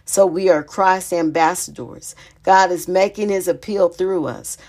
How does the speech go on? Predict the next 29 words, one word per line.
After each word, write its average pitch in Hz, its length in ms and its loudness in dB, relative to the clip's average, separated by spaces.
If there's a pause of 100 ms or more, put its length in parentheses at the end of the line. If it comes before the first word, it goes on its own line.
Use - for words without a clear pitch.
(140)
We 190 140 -6
speak 226 340 -8
for 185 180 -4
Christ 180 480 0
when 170 140 0
we 175 100 -2
plead, 175 460 -2
"Come 233 220 -6
back - 500 -4
to 160 120 -4
God." - 380 -12 (2000)
And 190 180 4
I 170 100 6
want 175 220 2
to 165 60 -2
stop 160 420 0
right 165 240 -2
there. 107 220 -10 (640)
Come 240 200 -2
back 147 300 0
to 147 80 -12
God. 135 340 -10 (500)
Show 214 400 2
up, 170 260 0 (840)
because 190 320 -2
God 190 280 2
has 180 120 -6
been 175 240 -4
merciful 147 680 -6